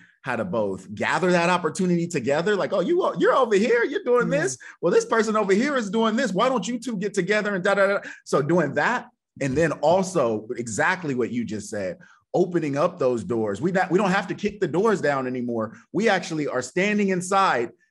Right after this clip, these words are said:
Speaker 1: and we can swing that door open if we have the intention to do that. We have the forethought to think about doing that at a scalable way. And so I love everything about what you're, you know, <laughs> I love everything about what you're doing and,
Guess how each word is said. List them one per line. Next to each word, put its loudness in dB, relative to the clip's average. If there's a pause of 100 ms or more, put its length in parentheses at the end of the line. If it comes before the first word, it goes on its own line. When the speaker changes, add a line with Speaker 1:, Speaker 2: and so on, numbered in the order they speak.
(100)
Speaker 1:
and -2
we 0
can -2
swing -2
that 0
door 0
open 0 (200)
if -4
we -2
have 0
the -6
intention -4
to -6
do -4
that. 0
We -4
have -2
the -6
forethought -4
to -10
think -8
about -4
doing -10
that -8
at -6
a -10
scalable -10
way. -4
And -10
so -10
I -2 (580)
love 0 (140)
everything -6
about -4
what -8
you're, -8 (120)
you -8
know, -6
<laughs> -8
I 0
love -2
everything -6
about -4
what -8
you're -10
doing -8
and, -10